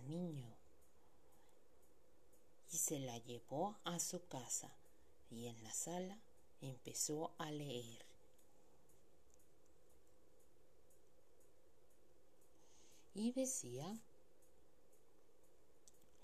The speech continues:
que en una excursión de su escuela, junto con sus compañeros, se dirigían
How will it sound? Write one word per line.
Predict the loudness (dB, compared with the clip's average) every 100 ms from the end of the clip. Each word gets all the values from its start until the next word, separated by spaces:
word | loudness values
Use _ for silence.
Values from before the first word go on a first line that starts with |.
| -10 -10 -8 -8 -8 -8 -8 -8 -10 -10 -10 -8 12
que | 12 12 12 0 -10 -10 -10 -10 -10 -4
en | 0 4
una | 6 6
excursión | 6 2 2 2 4 4 4 0
de | 2
su | 2 2
escuela, | 2 0 0 2 0 -4 -6 -10 -10 -4
junto | -2 0 0 0
con | -2 -4
sus | -6
compañeros, | 2 2 4 4 4 6 6 4 0 -6 -10 -8
se | 4 12 12
dirigían | 12 10 8 4 6 8 8